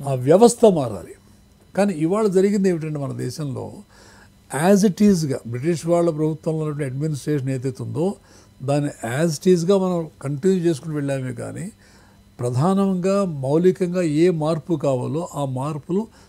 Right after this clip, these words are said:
వ్యవస్థలో మనం తీసుకురాలేదు. ఒకటి. రెండవది ఏమిటి? స్వార్థపరులు ఎవరైతే ఉన్నారో వాళ్ళు they have taken over the రాజ్యాధికారం అనేటువంటిది. ఏదో రకంగా ఇప్పుడు మీరు ఇందాక చెప్పినట్టుగా మద్యం తోటి అంటే ఎంత డబ్బు investment చేయాలి?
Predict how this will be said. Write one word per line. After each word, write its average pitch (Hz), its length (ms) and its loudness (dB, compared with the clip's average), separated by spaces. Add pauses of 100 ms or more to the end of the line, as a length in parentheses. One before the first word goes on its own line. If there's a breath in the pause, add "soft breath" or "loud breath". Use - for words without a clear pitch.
(200 soft breath)
వ్యవస్థలో 175 500 0
మనం 170 120 -2
తీసుకురాలేదు. 127 800 -6 (880)
ఒకటి. - 240 -8 (100)
రెండవది 202 460 4
ఏమిటి? 185 440 -2 (380 soft breath)
స్వార్థపరులు 190 720 2
ఎవరైతే 165 300 -2
ఉన్నారో 135 440 -6
వాళ్ళు 170 600 2 (360 soft breath)
they 151 120 2
have 147 180 0
taken 185 240 6
over 170 240 4
the 170 280 -2
రాజ్యాధికారం 135 760 -4
అనేటువంటిది. 110 500 -4
ఏదో 180 220 8
రకంగా 135 280 0
ఇప్పుడు 151 340 -6
మీరు 143 180 0
ఇందాక 143 260 -2
చెప్పినట్టుగా 131 420 -8 (420 loud breath)
మద్యం 143 460 0 (340)
తోటి - 260 -8 (400)
అంటే 156 220 -2
ఎంత 160 280 -2
డబ్బు 147 300 0
investment 147 540 -6
చేయాలి? 123 260 -10